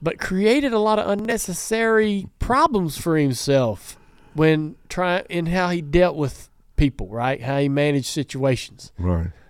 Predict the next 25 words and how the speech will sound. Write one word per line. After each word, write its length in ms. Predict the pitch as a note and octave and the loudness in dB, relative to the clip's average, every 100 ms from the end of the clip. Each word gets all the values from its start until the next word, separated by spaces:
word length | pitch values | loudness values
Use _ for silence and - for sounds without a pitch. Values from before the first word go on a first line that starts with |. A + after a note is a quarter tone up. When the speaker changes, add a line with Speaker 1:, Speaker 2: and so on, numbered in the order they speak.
| - | -6
Speaker 1:
Um, 680 | B2+ C3+ C3+ B2+ A#2+ A#2 - _ _ _ _ | 2 6 6 6 2 -2 -10 _ _ _ _
and 260 | C#3 C#3+ C3 | 0 2 0
so, 580 | - E3+ D#3+ D3+ C#3+ B2+ - - _ - - - - _ _ | 0 6 8 8 4 0 -8 -20 _ -20 -20 -20 -20 _ _
um, 640 | - C3+ C3 B2+ A#2+ A#2 - _ _ _ _ - | -2 2 4 4 2 -2 -10 _ _ _ _ -2
he, 160 | E3 | -2
but 180 | F#3 F3+ | 2 4
he 80 | G3+ | 6
had 220 | A3 C#4+ | 4 0
a 40 | |
very 680 | F3 C#3 G3 D4 F3+ C3 C#3 - | -2 0 0 0 0 0 -2 0
loyal 680 | C3+ D#3+ F3+ E3 D3+ C#3+ - | 2 4 6 4 2 -2 -10
fan 340 | - G#3 B3+ | -4 -2 -2
base 560 | C3 - - - - - | -6 -10 -14 -12 -14 -18
from 220 | - C#3+ B2+ | -6 -2 0
Virginia. 500 | B2+ B2 A2+ - - | 0 0 -2 -8 -12
Speaker 2:
He 140 | - G2 | -8 -2
did. 300 | G#2+ G2 E2 | 0 0 0
Speaker 1:
You 140 | C3 B2+ | -4 -2
know, 220 | B2+ C3 | 0 -2
that 140 | B2+ C#3 | -4 -2
really 280 | F#3+ A#3+ | 0 0
believed 420 | D3+ C#3 F3+ G3+ C3+ | 0 0 0 -2 -2
in 80 | A#2+ | 0
his 180 | C3 A#2+ | 0 0
ability. 460 | B2 E3 A#2+ A2 | -2 -2 -4 -10